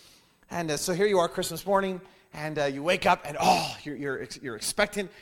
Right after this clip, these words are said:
you're excited, you're hopeful, and you have placed your hope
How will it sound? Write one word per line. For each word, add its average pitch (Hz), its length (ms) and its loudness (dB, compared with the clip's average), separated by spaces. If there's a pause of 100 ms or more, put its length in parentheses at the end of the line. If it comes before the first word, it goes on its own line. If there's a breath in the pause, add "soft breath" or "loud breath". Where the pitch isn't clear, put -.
(120)
you're 127 120 -4
excited, 208 600 4
you're 160 160 -2
hopeful, 220 840 6 (320 loud breath)
and 180 120 0
you 170 80 4
have 151 120 2
placed 214 420 0
your 185 120 4
hope 208 580 -2